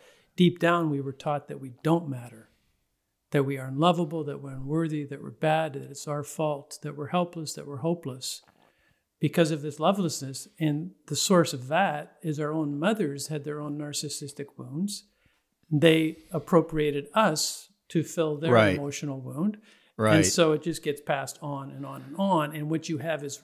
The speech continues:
Speaker 1: rampant narcissism.
Speaker 2: Yes.
Speaker 1: Everybody sees in a person like Donald Trump.
Speaker 2: Right.
Speaker 1: Where that he gets accused of being so narcissistic because it's all about him. But the truth is,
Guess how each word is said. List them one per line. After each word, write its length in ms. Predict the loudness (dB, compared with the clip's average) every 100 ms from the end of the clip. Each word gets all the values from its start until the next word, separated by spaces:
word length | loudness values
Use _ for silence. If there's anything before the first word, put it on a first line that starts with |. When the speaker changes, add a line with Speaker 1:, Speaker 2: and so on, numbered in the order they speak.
| -10
Speaker 1:
rampant 720 | 0 4 4 4 -6 -10 -16 -18 _ _ _ _ _
narcissism. 1080 | 4 6 8 6 4 -2 -4 -8 -8 -4 -4 -6 _ _
Speaker 2:
Yes. 460 | 4 6 4 -2 -10 _ _ _
Speaker 1:
Everybody 360 | 8 10 8 4
sees 380 | 4 4 4 4
in 140 | 2
a 60 | 2
person 380 | -2 -2 -2
like 160 | -6 -6
Donald 340 | -8 -10 -10
Trump. 420 | -6 0 0 -2 -20 _ _ -20 -20 _ _ _ 4
Speaker 2:
Right. 340 | 8 8 6 -4 _ _ 8
Speaker 1:
Where 200 | 10 10
that 140 | 10
he 120 | 10
gets 240 | 10 6 4
accused 440 | 2 4 4 2
of 100 | -2
being 180 | -2 -2
so 140 | -2
narcissistic 720 | 0 -2 -4 2 2 2 -2
because 300 | -2 0 0
it's 160 | -2 -2
all 280 | 6 6 6
about 280 | 0 -4 -2
him. 300 | 0 0 -2 -8 -20 _
But 120 | 2
the 80 | 2
truth 360 | 8 8 8 6
is, 480 | 4 2 -10 -16